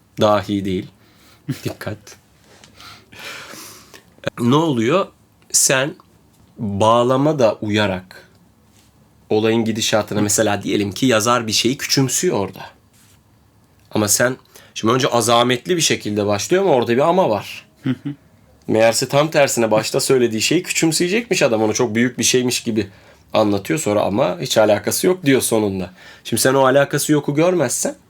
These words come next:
Speaker 1: o azametli kısmı böyle abartı abartı, böyle ciddiye alarak falan okursan, tam tersine adamın anlattığına yani muhalif bir şey, e, seslendirmiş oluyorsun bu
Speaker 2: Peki
Speaker 1: sefer.
Speaker 2: ya üçüncü satırda başlıyorsa ama o zaman?
Speaker 1: Şöyle,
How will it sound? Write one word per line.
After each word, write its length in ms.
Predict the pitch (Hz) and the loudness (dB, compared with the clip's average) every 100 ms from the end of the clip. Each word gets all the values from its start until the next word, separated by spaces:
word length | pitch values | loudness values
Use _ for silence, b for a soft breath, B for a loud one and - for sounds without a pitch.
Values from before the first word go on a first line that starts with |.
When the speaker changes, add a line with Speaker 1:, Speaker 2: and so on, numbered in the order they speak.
| b b b b _ | b b b b _
Speaker 1:
o 260 | 110 107 120 | 0 2 2
azametli 640 | 110 120 120 127 127 147 | 4 4 4 2 -4 -6
kısmı 400 | 131 - 113 101 | -4 -2 0 2
böyle 260 | 107 104 110 | 2 2 2
abartı 420 | 117 113 110 113 | 4 2 2 0
abartı, 560 | 107 104 101 - 98 95 | 0 -2 -4 -4 -4 -4
böyle 200 | 104 98 | -4 -2
ciddiye 380 | 98 107 107 117 | 0 0 2 2
alarak 360 | 110 113 104 - | 2 0 -2 -4
falan 240 | 101 104 | -4 -4
okursan, 460 | 98 - - - - _ b b b b _ - | -6 -8 -4 -2 -4 _ b b b b _ -2
tam 200 | 135 143 | 0 2
tersine 320 | 143 127 127 | 0 0 0
adamın 280 | 117 123 131 | 2 2 0
anlattığına 840 | 127 123 110 - - 107 151 214 - _ - _ - - - | 0 -2 -4 -6 -6 -4 -2 -6 -10 _ -20 _ -12 -10 -8
yani 260 | - 107 110 | -4 -2 0
muhalif 420 | 117 131 185 196 | 0 0 0 -2
bir 80 | 175 | -2
şey, 340 | - 127 104 - _ - | 2 2 0 -8 _ -6
e, 220 | 107 98 | -6 -2
seslendirmiş 720 | - 113 - 107 101 95 - | 0 0 0 0 0 -4 -4
oluyorsun 340 | 101 95 - - | -6 -6 -6 -6
bu 20 | |
Speaker 2:
Peki 100 | 147 | -4
Speaker 1:
sefer. 140 | 170 | -2
Speaker 2:
ya 100 | 156 | -2
üçüncü 340 | 165 160 156 147 | -2 -2 -2 0
satırda 540 | 156 - 143 127 131 | -4 -4 -4 -2 -2
başlıyorsa 560 | 127 131 - 127 120 135 | -2 -4 -4 -6 -4 -4
ama 400 | 131 135 151 - | -2 -2 -4 -6
o 80 | 143 | -4
zaman? 460 | 139 135 143 170 - b b b b b | -2 0 -2 -4 -14 b b b b b
Speaker 1:
Şöyle, 800 | - - 190 226 202 175 202 - | -4 0 2 2 2 2 0 -6